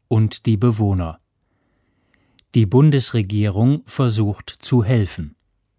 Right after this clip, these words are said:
In der Bundesregierung ist der Gesundheitsminister Jens Spahn zuständig für das Thema.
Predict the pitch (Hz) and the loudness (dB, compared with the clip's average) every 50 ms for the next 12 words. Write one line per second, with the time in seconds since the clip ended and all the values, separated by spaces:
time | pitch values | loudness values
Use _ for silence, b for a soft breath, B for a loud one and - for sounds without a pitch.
0 | _ _ _ _ _ _ _ _ _ _ _ _ _ _ _ _ _ - 123 127 | _ _ _ _ _ _ _ _ _ _ _ _ _ _ _ _ _ 2 4 4
1 | 123 113 117 113 104 107 135 165 170 160 151 135 - - 117 107 95 98 107 104 | 6 6 4 2 4 4 4 4 4 2 0 -2 -2 -2 -2 -2 -2 0 0 0
2 | 104 101 90 104 117 143 165 170 190 - _ _ - 139 127 - - - - 123 | 0 0 2 2 2 2 2 0 -2 -6 _ _ -4 -2 -2 -2 -4 -2 0 2
3 | 113 110 95 113 107 92 110 127 165 175 - - 110 101 95 - - - 107 104 | 2 2 2 0 0 0 2 0 0 0 -2 -4 -4 -4 -4 -4 -2 0 0 2
4 | 104 101 101 95 - - - 110 110 131 139 - _ _ _ _ _ _ 110 110 | 2 2 0 -2 -4 -2 -2 0 0 0 -2 -4 _ _ _ _ _ _ 0 2
5 | 110 117 131 139 - - - - _ - - - - - - 113 110 104 92 85 | 4 4 4 2 0 -4 -8 -12 _ -16 -14 -14 -8 -2 0 0 2 2 0 -2
6 | 82 80 80 - _ _ _ _ - - - 131 113 104 - - - 110 101 92 | -4 -6 -10 -14 _ _ _ _ -8 -2 2 2 2 2 0 -2 -2 -2 -2 -2
7 | 85 85 82 - - - 123 104 90 90 85 - - - - 113 101 92 82 82 | -2 -4 -6 -8 -6 -4 -4 -4 -2 -4 -6 -8 -8 -6 -4 -2 -2 -2 -2 -4
8 | 78 78 - | -6 -10 -14